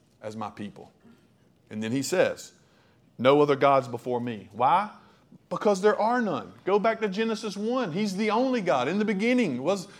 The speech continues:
God, and God created. So don't have any other gods before me 'cause I'm the only one. The rest of the gods that Egypt worshipped and everywhere else are just figments of your imagination.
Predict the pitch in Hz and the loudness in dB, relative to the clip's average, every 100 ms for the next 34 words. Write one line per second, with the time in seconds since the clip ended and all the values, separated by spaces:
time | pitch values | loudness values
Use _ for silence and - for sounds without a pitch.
0 | - 131 196 247 202 107 123 160 185 233 | -16 2 6 6 4 0 -2 0 4 4
1 | 254 - 202 160 151 117 117 208 190 208 | 4 0 -4 0 0 -2 0 2 6 6
2 | 254 254 226 240 226 202 185 240 269 214 | 4 2 2 0 0 0 0 0 0 -2
3 | 214 226 214 262 208 185 202 254 233 226 | 0 0 2 0 -2 -2 0 0 0 0
4 | 208 214 190 165 160 - - 160 226 262 | 0 0 -2 -4 -6 -16 -14 0 4 4
5 | 131 98 - _ _ - 170 160 175 254 | 2 -4 -16 _ _ 0 2 2 0 -2
6 | 285 - - 185 185 165 202 156 139 151 | -2 -4 -8 -6 -2 0 0 -2 0 0
7 | 135 196 233 269 240 233 240 - 226 190 | 2 -2 -2 -6 -2 0 0 -4 -6 -4
8 | 190 202 190 202 247 202 185 180 - 240 | -4 -6 -4 -4 -4 -6 -6 -10 -6 -4
9 | 202 - 220 226 240 220 202 202 262 285 | -4 -6 -6 -4 -2 -2 -4 -4 -4 -6
10 | 113 | -10